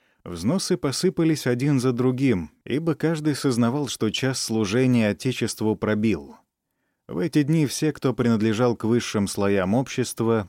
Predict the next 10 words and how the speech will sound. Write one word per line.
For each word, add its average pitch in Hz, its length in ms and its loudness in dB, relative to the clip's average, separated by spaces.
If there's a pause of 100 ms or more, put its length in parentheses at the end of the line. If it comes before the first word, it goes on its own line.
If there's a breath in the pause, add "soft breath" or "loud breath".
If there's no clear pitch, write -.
даже 85 420 -4
дамы, 131 440 0 (300 soft breath)
стремились 170 540 2
по 147 60 0
мере 160 260 2
своих 131 340 2
сил 151 300 2
и - 20 4
возможностей 127 800 0
проявить 120 500 0